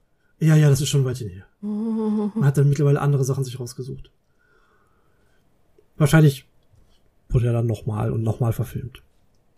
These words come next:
Speaker 1: Immer mal wieder ein bisschen variiert, wie das sowas ist.
Speaker 2: Hm.
Speaker 1: Ähm, hat ähnlich wie auch Frankensteins Monster diese Goth-, Gothic-Horror-Filme geprägt. Also diese,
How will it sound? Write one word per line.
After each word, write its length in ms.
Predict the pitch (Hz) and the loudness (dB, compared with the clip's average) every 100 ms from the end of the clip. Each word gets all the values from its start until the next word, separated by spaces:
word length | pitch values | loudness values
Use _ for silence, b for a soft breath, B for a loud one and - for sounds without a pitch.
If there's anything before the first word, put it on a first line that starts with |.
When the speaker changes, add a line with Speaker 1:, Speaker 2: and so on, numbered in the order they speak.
| _ _ | _ _
Speaker 1:
Immer 180 | - 147 | 2 4
mal 160 | 127 123 | 4 0
wieder 140 | 123 | -2
ein 60 | 117 | -4
bisschen 300 | 120 120 110 | -6 -6 -6
variiert, 400 | 110 117 107 - | -6 -8 -10 -2
wie 60 | |
das 120 | 151 147 | -2 0
sowas 260 | 120 117 | -4 -6
ist. 360 | - 156 - - _ _ _ _ _ _ _ _ _ - | -2 -2 -4 -14 _ _ _ _ _ _ _ _ _ -4
Speaker 2:
Hm. 320 | 208 156 151 B B B _ | -2 0 -2 B B B _
Speaker 1:
Ähm, 440 | 175 185 190 190 185 _ _ _ _ - | 8 10 10 8 4 _ _ _ _ -20
hat 240 | - 185 - | -4 -2 4
ähnlich 560 | 214 277 277 247 - | 4 4 2 0 -4
wie 140 | 160 160 | -2 0
auch 180 | 147 - | 0 0
Frankensteins 440 | 143 175 156 139 | -2 0 -2 0
Monster 440 | 160 208 190 180 | 0 0 0 -2
diese 240 | 170 156 143 | -2 -4 -4
Goth-, 380 | 151 147 151 - | -2 2 2 0
Gothic-Horror-Filme 1160 | 151 165 165 - - - 170 147 123 - 156 131 | 2 4 4 2 -4 6 6 8 4 2 2 2
geprägt. 460 | 131 - 131 - - _ - | -4 -8 -10 -10 -18 _ -8
Also 200 | 139 131 | -8 -6
diese, 360 | 131 120 117 | -8 -8 -8